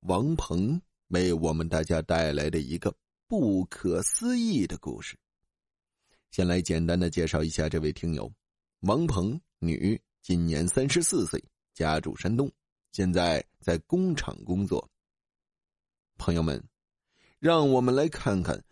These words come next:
王鹏碰到的这个不可思议的事情和雷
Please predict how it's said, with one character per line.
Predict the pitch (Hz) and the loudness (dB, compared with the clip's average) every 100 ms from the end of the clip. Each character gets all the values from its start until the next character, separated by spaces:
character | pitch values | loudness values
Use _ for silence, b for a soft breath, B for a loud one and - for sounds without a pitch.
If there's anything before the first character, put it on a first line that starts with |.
| b _ | b _
王 | 101 110 170 | 0 2 0
鹏 | 165 - 104 151 | -2 -2 -2 0
碰 | 143 - 104 95 | -2 -2 0 2
到 | 85 | 2
的 | 85 90 | 2 0
这 | 92 | 0
个 | 113 | -2
不 | 117 202 120 92 | -2 0 0 0
可 | - 92 85 | -2 -2 0
思 | - 202 | 0 -2
议 | 190 147 | 0 2
的 | 165 | 0
事 | - 135 | 2 0
情 | - 101 B B | 0 -2 B B
和 | - 147 | -4 0
雷 | 202 160 113 170 196 | 2 2 2 2 0